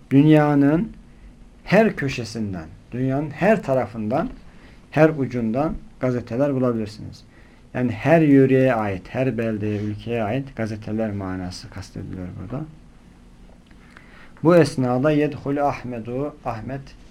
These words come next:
girer, sınıfa girer ve der ki, ya fadilete şeyhi, ene la ecidu mahfezati. Ey faziletli hoca, ey faziletli şeyh, ben cüzdanımı bulamıyorum.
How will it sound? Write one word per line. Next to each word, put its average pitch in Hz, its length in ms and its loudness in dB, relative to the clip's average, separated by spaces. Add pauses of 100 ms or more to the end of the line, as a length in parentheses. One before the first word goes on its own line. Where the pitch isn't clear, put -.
(100)
girer, 113 520 -2 (180)
sınıfa 113 400 -8
girer 107 480 -4 (500)
ve 143 240 6
der 151 240 4
ki, 139 120 -2
ya 143 260 8
fadilete 143 600 2
şeyhi, 151 680 2 (320)
ene 143 380 4
la 151 360 4
ecidu 151 840 2 (320)
mahfezati. 135 1200 2 (760)
Ey 139 260 6
faziletli 120 600 -4
hoca, 127 420 0
ey 131 180 -4
faziletli 120 500 -6
şeyh, 151 300 2 (520)
ben 151 220 4 (340)
cüzdanımı 135 960 2 (200)
bulamıyorum. 113 760 0